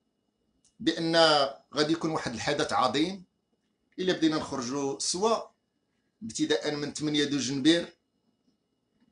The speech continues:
ألفين وتسعطاش، الحج اللي من مورا هاد الجاي، نبداو نخرجوا المغرب كامل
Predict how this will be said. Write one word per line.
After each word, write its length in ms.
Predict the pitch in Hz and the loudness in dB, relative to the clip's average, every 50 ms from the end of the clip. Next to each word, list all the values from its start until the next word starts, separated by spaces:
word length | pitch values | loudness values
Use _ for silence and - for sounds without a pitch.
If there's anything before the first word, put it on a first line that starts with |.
| _ _ _ _ _ _ _ _ - 135 | _ _ _ _ _ _ _ _ -10 -8
ألفين 260 | 139 - 156 151 143 | -6 -4 -2 -4 -4
وتسعطاش، 760 | 131 - - 107 90 - - 165 214 226 - - - - - - | -4 -4 -4 -4 -4 -2 -2 -2 -2 -2 -2 -6 -10 -12 -12 -10
الحج 520 | 127 - - - 147 113 110 107 104 120 139 127 120 120 117 - _ _ _ _ - | -8 -4 -2 -4 -4 -4 -6 -8 -8 -8 -8 -10 -10 -12 -12 -16 _ _ _ _ -8
اللي 140 | 127 131 139 | -6 -4 -4
من 100 | 135 131 | -2 -2
مورا 280 | 127 127 123 123 113 | -2 -2 0 0 -2
هاد 100 | 104 107 | -2 -4
الجاي، 500 | 104 98 92 92 104 147 196 302 262 226 - _ _ _ _ _ - | -4 -6 -8 -6 -4 -4 -4 -4 -6 -8 -14 _ _ _ _ _ -14
نبداو 300 | 160 147 160 156 175 160 | -10 -6 -4 -2 -2 -2
نخرجوا 480 | 139 120 - 120 117 104 139 202 320 - - _ _ _ _ _ - | -2 -4 -6 -8 -6 -4 -4 -4 -6 -6 -10 _ _ _ _ _ -10
المغرب 320 | 370 277 139 147 151 151 139 | -6 -4 -2 0 0 0 0
كامل 500 | 113 - 147 139 131 131 160 226 294 | -2 -2 0 0 0 0 -2 -4 -6